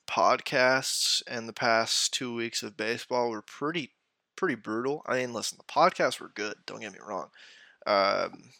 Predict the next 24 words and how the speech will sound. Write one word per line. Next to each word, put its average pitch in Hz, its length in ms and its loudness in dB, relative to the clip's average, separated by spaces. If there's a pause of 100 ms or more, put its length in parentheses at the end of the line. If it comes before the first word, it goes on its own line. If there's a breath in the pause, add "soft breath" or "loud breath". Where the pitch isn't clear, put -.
but 127 100 0
it 151 60 4
was, 165 340 2
the 156 120 6
hope 190 280 4
was 127 140 -2
dwindling 113 760 -6
a 101 60 -6
little 107 240 -2
bit 107 240 0 (100)
just - 280 -2
'cause 113 160 -8
they 113 100 0
were 107 60 -2
playing 107 300 -8
such - 180 -2
shitty 110 340 -4
ball. 101 320 0 (1120 loud breath)
Uh, 101 300 2
and 104 100 -6
ever, 123 320 2
I 127 80 4
felt 131 220 2
like - 320 -2